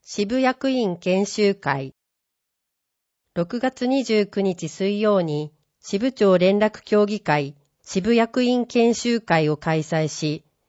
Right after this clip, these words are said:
長谷川浩介氏に、コロナ禍における地域福祉活動についてご講演いただきました。地域において今できることを考えるきっかけとなる研修でした。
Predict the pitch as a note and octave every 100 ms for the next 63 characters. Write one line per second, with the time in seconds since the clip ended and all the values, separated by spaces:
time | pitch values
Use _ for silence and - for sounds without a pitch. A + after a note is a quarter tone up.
0 | _ _ F#3 - A3+ B3 B3 - B3+ B3
1 | - F3 E3+ D#3+ C#3+ C#3+ D#3+ _ _ _
2 | _ F#3 G#3 B3+ C4 A#3 F#3 E3 D#3 E3+
3 | D3 D3 - B3 B3+ - D#3+ - G3+ -
4 | A3+ A3 G3+ F3+ D#3+ D3+ E3 D#3 - C#3
5 | C#3+ _ D#3+ D3+ A3 A3 G#3+ G#3+ G#3+ F#3+
6 | F#3+ F#3+ F#3 F#3 - B2+ C#3 - _ _
7 | _ _ _ _ _ _ _ _ - C4
8 | B3 - F#3 E3+ E3+ F3 - D3+ - A#3
9 | G#3+ D#3+ D3 G3+ F3 E3 - D#3 D3+ -
10 | D3+ D3+ - _ _ F#3+ G3+ B3 B3 F#3+
11 | D#3 D#3 - F#3+ A3 G#3+ A3 A3 F3 E3
12 | D#3+ E3 F3 D#3+ E3 - C3 C3+